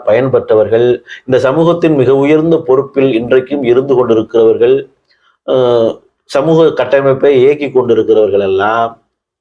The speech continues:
இவங்களெல்லாம் கட்சிக்கு அப்பாற்பட்டு தான் உண்டு தான் வேலை உண்டுன்னு பயணிச்சுக்கிட்டு இருந்தாங்க. ஆனா இந்த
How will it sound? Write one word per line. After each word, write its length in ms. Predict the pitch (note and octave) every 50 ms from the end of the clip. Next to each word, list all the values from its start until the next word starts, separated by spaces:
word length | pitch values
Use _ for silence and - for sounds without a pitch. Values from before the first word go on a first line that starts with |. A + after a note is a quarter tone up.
| _ _ -
இவங்களெல்லாம் 500 | A2+ A2+ A2 A2+ A#2 A2+ A#2 C3 C#3+ C#3
கட்சிக்கு 400 | B2 A2+ G#2+ - - C3+ B2+ -
அப்பாற்பட்டு 680 | A2+ G#2 - - C3 C3+ B2+ A2 - - C3+ - - D#3 G3 D#4 - - - - - _ _
தான் 240 | - A2+ A2+ A#2+ B2 B2
உண்டு 240 | B2 A#2+ A#2+ C3+ D3
தான் 240 | C#3+ C#3 A#2+ A#2 A2
வேலை 220 | A2 A#2 A#2+ B2 B2
உண்டுன்னு 340 | A#2 A2+ A2+ G#2+ A#2 C3+ C3+
பயணிச்சுக்கிட்டு 580 | C3+ - A2 A#2 A#2+ A2 - G#2+ G2+ F#2+ -
இருந்தாங்க. 320 | G2+ F#2+ F#2 F2+ F2+ F2+ - -
ஆனா 280 | - G#2 G2+ G2 G#2+ A#2 B2 B2+ - - - - - - _
இந்த 140 | A2 G#2+